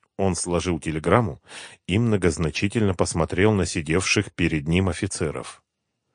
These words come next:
«По-моему, всё становится на свои места», негромко продолжил он. «Теперь уже понятно, что это был непростой рейс.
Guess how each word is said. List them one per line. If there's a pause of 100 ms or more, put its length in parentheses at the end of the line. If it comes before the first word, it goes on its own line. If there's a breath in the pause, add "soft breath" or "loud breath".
(960 soft breath)
«По-моему,
всё
становится
на
свои
места», (480)
негромко
продолжил
он. (540)
«Теперь
уже
понятно,
что
это
был
непростой
рейс.